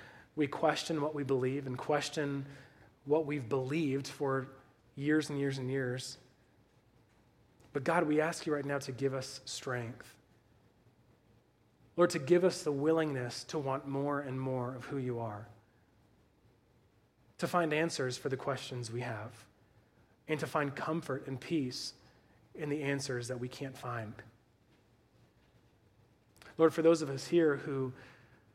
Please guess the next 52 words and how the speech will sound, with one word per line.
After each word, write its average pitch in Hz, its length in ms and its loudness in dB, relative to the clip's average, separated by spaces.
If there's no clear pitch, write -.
you 151 100 0
know, 143 100 4
who 143 80 2
are 160 140 6
believers, 139 540 4
who'd 135 140 -4
say, 139 320 4
you 131 140 -4
know, 135 100 -2
you 135 120 -2
do 147 140 0
trust - 560 -4
in 135 120 -6
God, 143 300 4
God, 131 240 0
give 151 200 2
us 135 320 0
a 139 60 -2
level 139 520 0
of, 127 280 -2
of 143 120 -4
confidence 127 880 -6
and 139 140 -4
give 160 160 4
us 170 140 2
the 147 100 -4
hope 151 300 2
that 147 140 -6
you 143 80 -6
talk 135 280 -4
about 127 220 -2
when 127 80 -4
you 127 80 -4
talk 131 260 -4
about 123 240 -4
faith. 131 420 -2
Not 170 240 4
that 160 140 6
we 147 120 0
hope 165 340 6
you're 160 180 6
real 160 400 10
and 143 80 0
hope 165 260 6
you 147 160 2
exist, 139 420 2
but 143 120 2
a 131 40 2
hope 170 360 4
that's 143 180 0
so 175 340 2
certain 131 720 -2